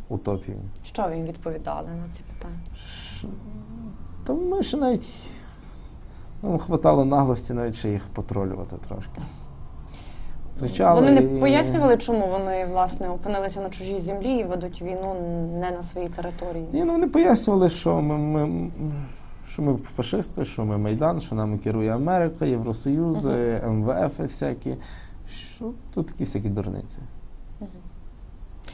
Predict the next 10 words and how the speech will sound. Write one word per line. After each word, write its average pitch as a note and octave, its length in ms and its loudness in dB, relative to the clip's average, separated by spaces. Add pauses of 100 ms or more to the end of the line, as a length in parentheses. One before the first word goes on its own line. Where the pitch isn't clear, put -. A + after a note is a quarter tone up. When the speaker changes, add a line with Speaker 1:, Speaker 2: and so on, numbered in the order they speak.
(120)
Speaker 2:
Скільки D4 300 2
часу F#3 300 6
тривав D#3+ 340 -2
цей - 180 -8
полон F#3+ 320 -6
псковських G3+ 520 -8
десантників? - 680 -6
Speaker 1:
Два E3 80 6
Speaker 2:
Скільки? G#2+ 160 4
Speaker 1:
дні. G2 140 0